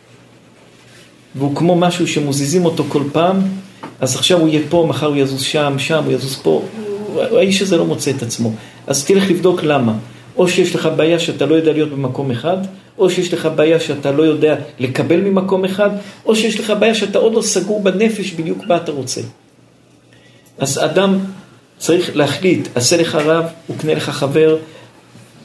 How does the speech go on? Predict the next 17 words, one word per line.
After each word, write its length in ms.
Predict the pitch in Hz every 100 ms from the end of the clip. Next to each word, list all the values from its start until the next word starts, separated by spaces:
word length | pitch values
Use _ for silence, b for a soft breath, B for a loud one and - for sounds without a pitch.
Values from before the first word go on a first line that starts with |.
| - -
וכל 300 | 139 196 180
הקובע 360 | - 156 170
מקום 380 | 160 147 - 165
לתפילתו 380 | 160 - 156 165
אלוקי 260 | 156 156
אליו 140 | 160 156
אברהם 380 | - 143 160 151
בעזרו". 440 | 147 151 160 160 B B 135
ואנחנו 260 | 147 160
אומרים 220 | 156 202
את 100 | 196
זה 140 | 190 180 -
בכל 300 | 147 - 214
הכוח, 340 | - - 202 196 156
מ-, 300 | 156 - 160
מעומק 380 | 170 208 196
הלב. 280 | 165 165 156